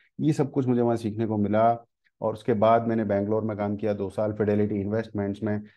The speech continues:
जहाँ पर मैं वर्क ग्रुप एनालिस्ट या बिजनेस एनालिस्ट, आप कुछ ऐसा सिमिलर बोल सकते हो। तो मेरा जो सफर रहा दो हज़ार छह से दो हज़ार चौदह,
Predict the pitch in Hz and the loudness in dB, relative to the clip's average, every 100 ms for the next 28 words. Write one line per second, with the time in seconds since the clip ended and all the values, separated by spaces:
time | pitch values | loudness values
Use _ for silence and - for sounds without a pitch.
0 | - 110 110 117 113 107 110 101 110 107 | -6 0 2 4 4 4 2 2 -2 2
1 | 104 101 104 104 107 101 98 104 104 98 | 0 2 -2 0 -2 0 -4 -4 -4 -6
2 | 101 - 98 101 104 101 101 113 104 101 | -6 -4 -4 -4 -4 -2 -2 -2 -2 2
3 | 107 98 110 120 104 - 98 98 - - | 2 2 2 0 -2 -6 -4 -4 -6 -18
4 | - _ _ _ _ _ _ _ _ - | -20 _ _ _ _ _ _ _ _ 0
5 | 131 143 151 156 147 127 139 131 127 117 | 4 6 6 4 0 2 4 4 4 2
6 | 123 120 113 113 117 110 113 101 101 | 2 0 -2 -4 -4 -2 -2 -2 -2